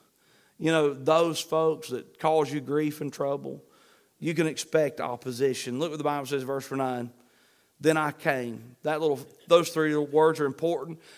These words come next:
Nehemiah, he moved from a burden to action. He came. "Then I came to the governors beyond the river." Beyond the river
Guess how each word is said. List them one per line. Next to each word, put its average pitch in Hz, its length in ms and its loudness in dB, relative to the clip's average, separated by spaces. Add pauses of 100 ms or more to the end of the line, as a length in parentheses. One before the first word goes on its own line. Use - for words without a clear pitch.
(140)
Nehemiah, 180 720 2 (340)
he 196 200 2
moved 214 540 6
from 175 180 -2
a 151 60 -2
burden 196 760 2 (2000)
to 170 500 4 (220)
action. 156 600 -2 (340)
He 190 220 -2
came. 127 580 -8 (280)
"Then 165 140 2
I 165 140 2
came 165 400 0
to 139 80 -10
the 139 60 -6
governors 139 560 2
beyond 151 500 0
the 143 100 0
river." 139 460 -4 (240)
Beyond 175 340 4
the 165 80 0
river 160 360 0